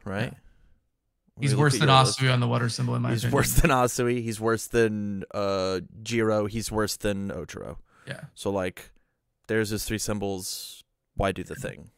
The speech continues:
Speaker 1: Why do
Speaker 2: Yeah.
Speaker 1: it? Right?
Speaker 2: Yeah. Um, you know what I,
Speaker 1: Or less
Speaker 2: I
Speaker 1: consistent, right? I don't
Speaker 2: Yeah.
Speaker 1: wanna say worse. He's less consistent, at least.
Speaker 2: You know what else I'm really happy about in our list?
Speaker 1: Hmm.
Speaker 2: We both came to a solid conclusion on who the worst character in the game is.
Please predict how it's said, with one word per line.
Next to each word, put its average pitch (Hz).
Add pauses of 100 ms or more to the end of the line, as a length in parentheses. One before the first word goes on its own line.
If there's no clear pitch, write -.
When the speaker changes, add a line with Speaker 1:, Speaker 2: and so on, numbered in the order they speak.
(220)
Speaker 1:
Why 110
do 98
Speaker 2:
Yeah. -
Speaker 1:
it? - (380)
Right? 95 (600)
Speaker 2:
Yeah. - (100)
Um, 269 (500)
you 175
know 277
what 320
I, 262
Speaker 1:
Or 156
less 175
Speaker 2:
I 156
Speaker 1:
consistent, 135
right? 113
I 117
don't 120
Speaker 2:
Yeah. 123
Speaker 1:
wanna 117
say 113
worse. 87
He's 120
less 127
consistent, 82
at -
least. - (560)
Speaker 2:
You 180
know 247
what 220
else 147
I'm 147
really 139
happy 135
about 127
in 123
our 127
list? 127 (720)
Speaker 1:
Hmm. 107 (360)
Speaker 2:
We 220
both 170
came 165
to 147
a 135
solid 139
conclusion 135
on 123
who 131
the 123
worst 117
character 117
in 117
the 113
game 107
is. 113